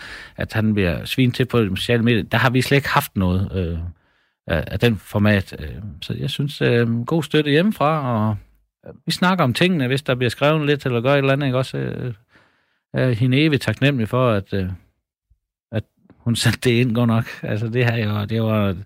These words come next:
det var fint. Altså, det er en øjenåbner at få at vide, men, øh, jeg var tre, havde otteogtredive, ikke? Og så få en body age på tooghalvtreds. Så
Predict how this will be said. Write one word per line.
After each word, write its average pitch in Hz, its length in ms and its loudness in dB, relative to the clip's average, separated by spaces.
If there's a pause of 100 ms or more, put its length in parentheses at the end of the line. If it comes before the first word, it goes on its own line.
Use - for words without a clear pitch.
(400)
det 139 80 4
var 151 60 6
fint. 202 320 2
Altså, 120 200 2
det 117 60 -2
er 127 40 0
en 123 80 0
øjenåbner 180 500 4
at 110 60 0
få 135 80 0
at 123 60 2
vide, 165 200 4
men, 110 220 0
øh, 87 260 -2 (120)
jeg 131 120 -2
var 160 100 0
tre, 131 360 0
havde 98 260 0
otteogtredive, 147 600 0
ikke? 147 100 -2
Og - 40 -4
så 143 80 -4
få 139 240 0
en 110 140 0
body 135 180 2
age 123 240 0
på 95 320 0
tooghalvtreds. 123 640 -6 (960)
Så 131 280 0